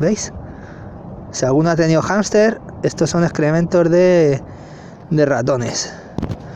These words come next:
Ratones o topillos. Vamos a seguir mirando, pues todo esto está llenito, llenito de,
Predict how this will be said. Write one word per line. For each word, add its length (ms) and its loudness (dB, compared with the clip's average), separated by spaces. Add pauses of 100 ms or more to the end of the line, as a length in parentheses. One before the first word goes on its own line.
(400)
Ratones 580 2
o 80 4
topillos. 480 2 (140)
Vamos 220 -4
a 40 0
seguir 260 2
mirando, 420 2
pues 360 0 (240)
todo 160 4
esto 160 2
está 380 2
llenito, 520 4
llenito 560 4
de, 540 4